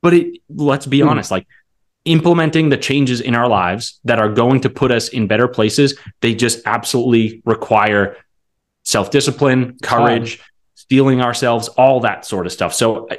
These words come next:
Speaker 1: I, putting those two things together, right? It's like, you could have that introspection, but if you then don't have the, the grit to say, "I'm gonna go actually do it," you might not. So I think those two things are really important. Um,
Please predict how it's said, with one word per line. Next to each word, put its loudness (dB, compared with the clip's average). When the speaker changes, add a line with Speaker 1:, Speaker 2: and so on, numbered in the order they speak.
Speaker 1:
I, -2
putting 2
those 4
two 4
things 0
together, 0
right? 2
It's -4
like, -4
you 4
could 0
have -2
that 0
introspection, -4
but 0
if -2
you 6
then 0
don't 0
have -4
the, -2
the 0
grit -2
to -2
say, 0
"I'm -2
gonna 0
go 0
actually -2
do 2
it," -4
you -2
might 0
not. -2
So 0
I 2
think -4
those 0
two -2
things -2
are 0
really 0
important. -2
Um, -2